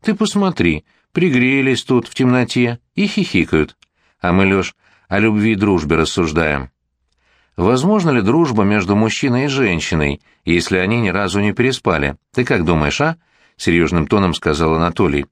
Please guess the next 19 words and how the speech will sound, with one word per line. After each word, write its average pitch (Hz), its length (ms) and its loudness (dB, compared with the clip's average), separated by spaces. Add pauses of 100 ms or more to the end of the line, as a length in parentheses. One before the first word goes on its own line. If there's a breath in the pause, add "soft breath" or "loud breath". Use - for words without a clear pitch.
(440)
«Лёш, 95 320 0
не 98 120 0
слушай 127 360 -2
ты - 120 -4
его, 82 140 2
он 90 140 0
шутит». - 440 -2 (520 soft breath)
Марина 90 320 2
пихнула 90 400 0
Толю 90 260 2
в 87 80 -2
бок, 113 300 -2 (240 soft breath)
и 95 100 -2
он 98 140 2
засмеялся. 87 760 -2 (380)
«Мы 90 160 2
про 92 160 0
Ваньку 98 300 -2
разговаривали». 73 720 0